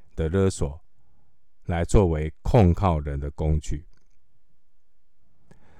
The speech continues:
那这些人压根从来都不关心你，他们只是想要高举他们、他们自以为是的理论跟道理，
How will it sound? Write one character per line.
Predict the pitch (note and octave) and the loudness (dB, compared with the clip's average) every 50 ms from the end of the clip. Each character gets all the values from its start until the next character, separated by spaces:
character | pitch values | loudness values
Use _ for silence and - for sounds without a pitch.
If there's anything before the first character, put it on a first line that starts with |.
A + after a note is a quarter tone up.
| - - - | -16 -6 2
那 | - B2+ | 2 6
这 | - D#3+ D3 | 6 8 8
些 | D3 D#3 D3+ | 10 10 10
人 | C#3 A#2 G#2 G2+ G#2+ A2+ | 12 12 10 10 10 10
压 | B2 B2 A#2+ | 10 8 8
根 | A#2 - B2 A#2+ A#2+ A#2+ A#2+ A#2 | 8 8 8 10 10 10 10 8
从 | - - - G2+ | 8 8 8 10
来 | G2+ G2 | 8 8
都 | F#2+ G2+ | 6 6
不 | - G#2+ G2+ | 4 4 4
关 | - G2+ G2 G2 | 8 8 8 8
心 | - - G2 F#2 F2+ | 8 8 8 8 8
你， | E2+ D2+ D#2+ E2+ - - - - - - - - - - - - - - - - - - - | 8 6 2 -6 -14 -16 -18 -18 -18 -18 -18 -18 -18 -18 -18 -18 -18 -18 -18 -18 -18 -14 -4
他 | - A#2+ B2 | 2 6 8
们 | B2+ A#2 | 8 8
只 | A#2 - A2 A2+ | 8 6 4 2
是 | A2 - A#2 A2+ G#2 F#2+ F2+ | 4 4 4 6 6 6 4
想 | - - - D#2+ D#2 | 4 2 2 4 4
要 | E2 F#2 G2 G2 F2+ E2+ D#2+ E2+ - - - - - - | 4 6 6 6 6 4 2 0 -6 -10 -16 -18 -10 -2
高 | - F#2+ F#2+ F#2+ | 2 6 6 6
举 | - E2+ D#2 | 6 4 0
他 | D2+ - F2 E2+ | 0 2 2 4
们、 | E2 D#2+ D2+ D2+ G2 - - - - - - - - - - - - - - - - | 4 4 2 0 -4 -8 -14 -16 -18 -18 -18 -18 -18 -18 -18 -18 -16 -18 -16 -10 0
他 | - G2+ | 6 8
们 | G2 F2+ E2+ E2+ | 8 8 8 6
自 | - - B2 A2 | 4 4 4 4
以 | F#2 E2 D#2 | 4 4 2
为 | D2 D2 D2 D2 | 0 0 -2 -2
是 | - - - F2 | -4 -2 -2 -2
的 | D#2 D#2+ D2 | -2 -2 -4
理 | D2 - C#2+ C2+ C2+ C#2 | -4 -4 -6 -6 -6 -4
论 | D2+ F2+ E2+ D#2 F2 - - - | 0 0 0 0 0 -6 -10 -8
跟 | - E2+ D#2 E2 - - | -4 -2 -2 0 0 2
道 | B2+ A#2+ G#2 F2 | 4 4 4 4
理， | D2+ C#2+ C#2+ C2+ - | 2 0 -4 -8 -10